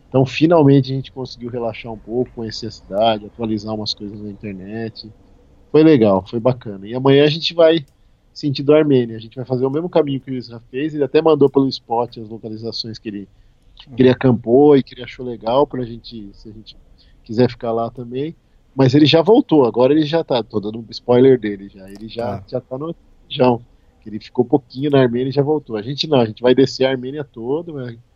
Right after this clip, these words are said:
Speaker 1: vai cruzar o país de norte a sul. Nós vamos cruzar a Armênia de norte a sul. O brasileiro acho que tem, também são noventa dias na Armênia, eu acho. Não tenho
Speaker 2: Uhum.
Speaker 1: certeza,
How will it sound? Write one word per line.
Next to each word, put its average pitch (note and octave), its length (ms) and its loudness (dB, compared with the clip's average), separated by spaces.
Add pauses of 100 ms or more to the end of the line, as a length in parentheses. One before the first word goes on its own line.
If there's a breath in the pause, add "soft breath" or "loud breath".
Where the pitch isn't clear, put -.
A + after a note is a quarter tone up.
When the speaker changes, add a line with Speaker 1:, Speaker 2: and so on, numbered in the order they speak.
(220)
Speaker 1:
vai A#2+ 140 0
cruzar C3+ 320 4
o C#3 60 2
país C#3 300 2
de C3+ 100 -10
norte D3 280 -2
a F3 60 -4
sul. G#2+ 340 -12
Nós G2+ 140 -20
vamos A2 160 -20
cruzar A2+ 260 -18
a A#2 40 -14
Armênia A#2 340 -16
de A2 80 -20
norte A#2+ 260 -20
a C3 60 -18
sul. C#3+ 340 -20 (720)
O - 40 -18
brasileiro B2+ 440 6
acho B2+ 120 0
que - 60 -14
tem, A#2 380 -2 (160)
também G#2+ 280 -14
são G#2+ 280 -20 (180)
noventa G#2 420 -16
dias G2 380 -20
na F2+ 60 -20
Armênia, F2 380 -20
eu F2 80 -20
acho. - 220 -20
Não C3+ 120 -20
tenho C#3+ 160 -8
Speaker 2:
Uhum. C3+ 40 -12
Speaker 1:
certeza, F2+ 520 -16